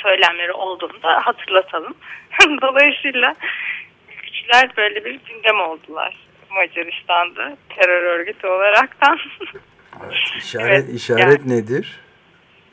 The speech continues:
Speaker 1: İşaret o klasik şey var ya, Bozkurt şey.
Speaker 2: Hmm,
Speaker 1: işaret.
Speaker 2: on-, ondan bahsediyoruz.
Speaker 1: Evet.
Speaker 2: Hmm, evet, çok
Speaker 1: Dolayısıyla,
Speaker 2: ilginç.
Speaker 1: evet, ya.
Speaker 2: Türkler her yerde yani.
Speaker 1: Hayır,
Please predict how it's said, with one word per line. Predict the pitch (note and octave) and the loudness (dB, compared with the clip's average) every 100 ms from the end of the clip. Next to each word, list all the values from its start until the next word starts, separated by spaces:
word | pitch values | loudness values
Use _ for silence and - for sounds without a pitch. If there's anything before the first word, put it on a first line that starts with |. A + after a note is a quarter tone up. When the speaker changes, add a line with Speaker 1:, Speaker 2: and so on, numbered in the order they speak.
| - | -6
Speaker 1:
İşaret | - - - - G4 | 2 6 8 6 6
o | - | -2
klasik | - D4 - - | 2 2 0 0
şey | D4 D4+ | 4 6
var | F#3+ | 8
ya, | F3 - | 6 4
Bozkurt | A#3+ - B3+ - | -4 -6 -18 -12
şey. | B3 A3+ _ _ | -10 -10 _ _
Speaker 2:
Hmm, | D#3 C#3+ A#2+ - | -12 -10 -10 -6
Speaker 1:
işaret. | D#3+ F#3+ F#3 F3 | 4 8 8 6
Speaker 2:
on-, | B2+ B2+ | 0 -2
ondan | B2+ A#2 G2+ | -2 -2 -4
bahsediyoruz. | F2 - - D#2 E2+ D#2+ - - - | -8 -14 -14 -16 -14 -16 -16 -12 2
Speaker 1:
Evet. | G#3 D#3 - - _ _ _ _ _ _ _ _ _ _ | 4 4 -2 -12 _ _ _ _ _ _ _ _ _ _
Speaker 2:
Hmm, | F#2 F2+ E2+ D#2+ C#2 - - - G2 | -18 -16 -14 -16 -16 -20 -20 -20 -12
evet, | A#2+ - | -10 -6
çok | - G#3 | -2 4
Speaker 1:
Dolayısıyla, | B3+ A#3+ G#3+ - A3+ A#3 | 6 6 4 0 -2 0
Speaker 2:
ilginç. | D4 - _ - - - - - | -2 -4 _ -20 -20 -20 -18 -2
Speaker 1:
evet, | G3 F3 D#3 - - - - | 2 2 0 -8 -18 -18 -10
ya. | F3 E3+ F#3 - - | 0 2 2 -2 -12
Speaker 2:
Türkler | - G2+ A2+ A#2+ | -12 -8 -2 -2
her | A2+ A2+ | 0 -2
yerde | G#2+ F#2+ F2 E2+ F#2 | 0 -2 -4 -6 -8
yani. | F2+ E2+ - - - | -10 -12 -18 -18 -2
Speaker 1:
Hayır, | - D4 | 6 6